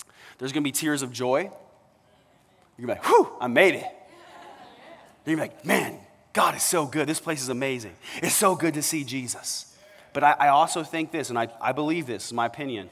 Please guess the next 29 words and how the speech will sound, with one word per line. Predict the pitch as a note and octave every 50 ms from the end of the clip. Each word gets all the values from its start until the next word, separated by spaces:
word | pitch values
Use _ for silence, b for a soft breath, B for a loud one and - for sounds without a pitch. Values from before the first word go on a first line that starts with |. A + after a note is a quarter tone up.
| - b b b b b b b b
that | - C#3+ C3+
before | C#3+ C#3 - - D#3 D#3+ D#3
the | D#3 C#3
judgment | B2+ D3 D3 D3 D3+ D3+ C#3+ -
seat | - D#3+ C#3+
of | C3+
Christ, | - - - C#3 C#3 D3 C#3+ -
there | - C3+
will | C3+ C3
also | B2 A#2+ B2 - C#3 B2+
be | B2 A2+
tears | - - B2+ B2 B2 A#2
of | A#2 G#2+ G2+
regret. | G#2 G2 F#2+ A2 G#2+ G2 E2+ - - - - _ _ _ _ _ _ _ _ _ _ _ _ _ _ _ _ _ _ _ _ _ _ _ _ _ _ _ _ _
I | A#2
believe | C3 C3 C3 C3 C3
there | C3 C3 B2
will | A#2+ A#2
be | A#2+ G#2+
tears | - - A#2+ A#2 A2 A2
of | G#2 G#2
regret. | G2 F#2+ G2 F2 E2+ D#2 - - _ _ _ _ _ _ _ b b b b b b b b b b
Because | - C3+ C3 D#3+ D3 C3+ A#2+ -
in | - C#3+ D3+ F3
that | F#3+ F#3+ G3 F3+
moment, | F3 F3 E3 D3+ C3 A#2 A2+ A2 - -
we're | A#2 C3+ C#3
gonna | C#3+ D3 C3+ B2
know | A#2+ A#2+ C3 C3 C3+ C#3 C#3 C#3 C#3